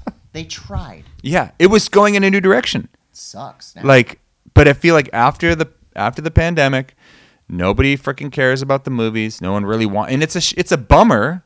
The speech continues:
Speaker 1: What do you think of Negative Chris?
Speaker 2: Negative Chris
Speaker 1: You
Speaker 2: is,
Speaker 1: like him,
Speaker 2: I
Speaker 1: huh?
Speaker 2: like Negative Chris.
Speaker 1: I'm
Speaker 2: I,
Speaker 1: done with
Speaker 2: I feel,
Speaker 1: movies
Speaker 2: I feel like
Speaker 1: in
Speaker 2: we
Speaker 1: the
Speaker 2: could hang.
Speaker 1: theater, except for La Paloma.
Speaker 2: Are you done? You're, you're truly done with movies in the theater?
Speaker 1: Yeah.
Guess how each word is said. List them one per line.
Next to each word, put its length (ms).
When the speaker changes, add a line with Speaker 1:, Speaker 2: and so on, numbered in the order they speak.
Speaker 1:
What 100
do 40
you 40
think 120
of 60
Negative 400
Chris? 500
Speaker 2:
Negative 300
Chris 160
Speaker 1:
You 80
Speaker 2:
is, 40
Speaker 1:
like 200
him, 140
Speaker 2:
I 60
Speaker 1:
huh? 80
Speaker 2:
like 220
Negative 320
Chris. 360
Speaker 1:
I'm 120
Speaker 2:
I, 60
Speaker 1:
done 280
with 280
Speaker 2:
I 100
feel, 260
Speaker 1:
movies 300
Speaker 2:
I 60
feel 160
like 100
Speaker 1:
in 60
Speaker 2:
we 80
Speaker 1:
the 60
Speaker 2:
could 80
hang. 240
Speaker 1:
theater, 160
except 260
for 80
La 160
Paloma. 300
Speaker 2:
Are 100
you 160
done? 260
You're, 140
you're 180
truly 640
done 560
with 240
movies 320
in 60
the 60
theater? 320
Speaker 1:
Yeah. 220